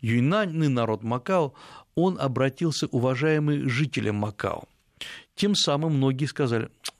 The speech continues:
"Как это грамотно сказано", потому что он отделил, он все-таки подчеркнул, что у Макао есть некая своя самостоятельность. И, то есть, он не стал давить, как на гонконговцев,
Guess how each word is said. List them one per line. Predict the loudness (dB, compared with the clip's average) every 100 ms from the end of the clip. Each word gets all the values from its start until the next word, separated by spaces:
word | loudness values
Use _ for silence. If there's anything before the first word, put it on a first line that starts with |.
| _
"Как | -4 -2 0
это | -2
грамотно | 0 0 0 -6
сказано", | -4 -2 -2 -4
потому | -6 -2 -2
что | -2 -2
он | 0 0
отделил, | -2 -2 -2 2 4 4 4 0 -4 -18 -6 -4
он | 0
все-таки | 0 -2 -4 -8 _ -14 -14 -6
подчеркнул, | -4 0 0 0 -2
что | -2
у | 2 2
Макао | 2 0 2 2
есть | 2 0
некая | -2 0 0
своя | 2 0
самостоятельность. | 0 0 0 0 2 2 -2 -6 -10 -16 -18 _ _ -20 -20 -20 -20 -20 _ 0
И, | 2 2 -2 _ -12 -2
то | 2 2
есть, | 0 -4
он | 0 2
не | 2
стал | -2 0 0 0
давить, | 0 0 -2 -6
как | -4 -4 -2
на | -2 2 2 0 -6 _ _
гонконговцев, | -4 0 0 0 -4 -2 0 0 -4 -12 -18 -20